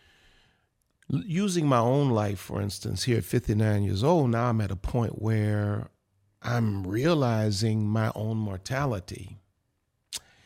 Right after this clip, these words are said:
And I'm moving into those older years of my life.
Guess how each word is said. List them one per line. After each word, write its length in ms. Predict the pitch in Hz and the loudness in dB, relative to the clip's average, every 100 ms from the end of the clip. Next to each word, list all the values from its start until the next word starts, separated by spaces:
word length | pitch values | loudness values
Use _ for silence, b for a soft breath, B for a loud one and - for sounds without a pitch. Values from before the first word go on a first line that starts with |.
| B B B - | B B B -4
And 720 | 123 123 123 120 117 117 139 - _ _ _ _ _ _ _ _ _ - | 0 0 0 0 -2 -4 -6 -14 _ _ _ _ _ _ _ _ _ -6
I'm 120 | 113 | 0
moving 440 | 110 135 131 131 | 2 2 4 4
into 280 | 127 120 120 | 4 2 2
those 280 | 107 104 92 - - | -2 -4 -8 -10 -2
older 340 | 170 233 185 | -2 0 -2
years 440 | 131 120 110 101 | -2 -2 -2 -4
of 180 | 104 101 | -6 -6
my 160 | 98 98 | -6 -6
life. 640 | 101 - - - _ _ | -8 -10 -14 -20 _ _